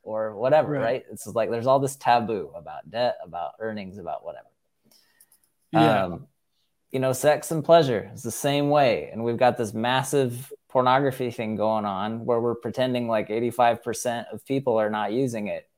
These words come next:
Speaker 1: in this fourteen billion dollar industry.
Speaker 2: Yeah. <laughs> Yeah, you're right. Yeah, you're right, though.
Speaker 1: So, like,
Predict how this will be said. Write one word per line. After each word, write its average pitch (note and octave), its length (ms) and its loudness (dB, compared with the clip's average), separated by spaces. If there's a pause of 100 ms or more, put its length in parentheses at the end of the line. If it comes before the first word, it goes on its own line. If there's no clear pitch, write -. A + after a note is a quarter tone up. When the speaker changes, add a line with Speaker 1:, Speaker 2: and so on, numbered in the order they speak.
(100)
Speaker 1:
in G#2+ 140 -8
this G2+ 160 -6
fourteen A2+ 420 -4
billion G#2+ 320 -2
dollar G#2+ 300 4
industry. G#2+ 560 -8 (600)
Speaker 2:
Yeah. F3 220 6 (120)
<laughs> - 240 6 (960)
Yeah, D3 180 2
you're D3 200 0
right. D#3+ 300 0
Yeah, D3 200 -4
you're C#3+ 220 -2
right, F#3+ 140 2
though. - 200 -2
Speaker 1:
So, D#3 280 10
like, D#3+ 240 12